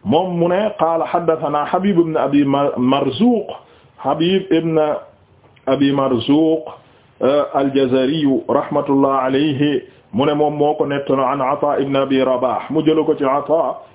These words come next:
ibn Abi Rah-, Rabah di Aslam al-Qurashi, Abu Muhammad al-Makki, rahmatullahi alayhi, moom moo ko jëlee an Abi Muslim al-Khawlani, moo ko jëlee ci Abu Muslim al-Khawlani, mooy Abu Muslim al-Khawlani al-Yamani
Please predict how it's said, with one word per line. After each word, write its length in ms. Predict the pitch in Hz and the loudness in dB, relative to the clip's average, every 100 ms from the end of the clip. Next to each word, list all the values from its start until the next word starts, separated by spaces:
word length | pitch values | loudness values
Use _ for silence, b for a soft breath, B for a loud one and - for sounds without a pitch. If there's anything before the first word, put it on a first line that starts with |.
| - | -2
ibn 200 | 147 156 | -2 0
Abi 260 | 147 147 143 | -2 0 2
Rah-, 300 | 131 131 - | 0 -2 -10
Rabah 460 | 139 139 135 147 165 | -2 -2 0 -2 -2
di 60 | 139 - | -4 -2
Aslam 420 | 208 - 113 104 | -2 -4 -4 -2
al-Qurashi, 600 | 143 156 165 143 175 170 160 | -2 0 -2 0 0 0 2
Abu 220 | 180 170 | 2 0
Muhammad 420 | 156 - 175 165 156 | 0 -4 -2 -2 0
al-Makki, 580 | 156 170 185 - 262 127 | -2 0 -4 2 2 2
rahmatullahi 840 | 123 135 143 143 160 147 147 143 | 0 -2 -4 -2 2 2 2 0
alayhi, 760 | 131 135 175 175 120 196 247 B B B B B - | 0 2 2 2 0 0 0 B B B B B -6
moom 300 | 123 185 208 | 0 0 2
moo 160 | 190 208 | 0 0
ko 100 | 185 | 2
jëlee 240 | 180 180 | 2 2
an 140 | 185 208 | 0 0
Abi 280 | 190 180 170 | -2 0 0
Muslim 460 | 185 208 180 170 | 0 0 0 0
al-Khawlani, 840 | 156 147 139 147 143 131 123 120 101 | 0 0 0 0 2 2 0 -2 -2
moo 180 | 135 170 | 0 2
ko 100 | 170 | 2
jëlee 200 | 160 151 | 0 2
ci 60 | |
Abu 240 | 156 147 143 | 0 0 0
Muslim 420 | 165 160 156 165 B B B B | 0 0 -2 -2 B B B B
al-Khawlani, 1000 | 156 165 160 151 147 143 139 139 185 170 165 190 185 - | -2 -2 -2 0 2 0 0 0 0 2 2 4 4 2
mooy 180 | 127 143 | -2 0
Abu 240 | 180 170 160 | 0 0 0
Muslim 340 | 170 160 160 | -2 0 0
al-Khawlani 680 | 156 147 - 156 151 147 165 | 0 -2 0 0 0 -2 -2
al-Yamani 720 | 180 180 180 190 202 208 247 | 0 0 2 2 2 2 2